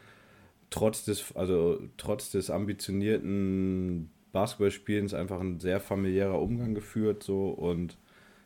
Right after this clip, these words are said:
das hat mich dann einfach überzeugt, so dass ich dann auch gesagt habe, okay, wenn, wenn das hier alles noch immer so weiterhin so top läuft und die, äh, Leute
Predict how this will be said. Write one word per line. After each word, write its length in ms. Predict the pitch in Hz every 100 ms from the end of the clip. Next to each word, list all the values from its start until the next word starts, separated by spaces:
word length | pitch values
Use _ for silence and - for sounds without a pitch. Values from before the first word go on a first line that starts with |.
| _
das 160 | -
hat 120 | 90 -
mich 120 | 82
dann 180 | 82 78
einfach 400 | 80 - 78 98
überzeugt, 640 | 85 85 - 85 90 95
so 80 | 87
dass 140 | 87
ich 140 | 87 80
dann 160 | 85
auch 160 | 82 82
gesagt 300 | 80 85 -
habe, 140 | 98
okay, 440 | 85 - 92 95 123 - _ _ _ -
wenn, 640 | 90 92 98 98 95 87
wenn 120 | 95
das 140 | 98 -
hier 120 | 87
alles 200 | 92 92
noch 180 | 95 -
immer 200 | 101 92
so 140 | 92
weiterhin 380 | 92 92 104 90
so 80 | 82
top 320 | - 95 -
läuft 400 | 92 98 123 -
und 300 | 90 92 78 - - -
die, 300 | 87 85 -
äh, 340 | 78 85 85
Leute 600 | 87 87 92 101 87 82